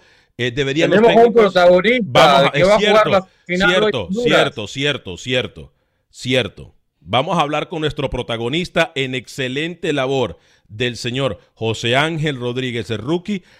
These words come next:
Speaker 1: Tenemos declaraciones de quien va a ser protagonista, porque lo va a ser en la final del fútbol hondureño. El señor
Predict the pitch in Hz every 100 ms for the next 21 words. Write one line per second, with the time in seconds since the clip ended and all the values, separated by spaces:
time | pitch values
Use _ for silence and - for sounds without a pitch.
0 | _ - 113 147 165 143 123 123 113 147
1 | 151 139 127 135 123 131 123 156 - 151
2 | 139 135 127 123 151 185 - 90 - 101
3 | - 101 131 143 - 180 101 - _ _
4 | - 113 110 107 110 117 127 120 110 101
5 | 117 104 110 107 110 117 165 190 196 202
6 | _ _ _ _ _ _ _ _ _ _
7 | 143 156 147 147 143 165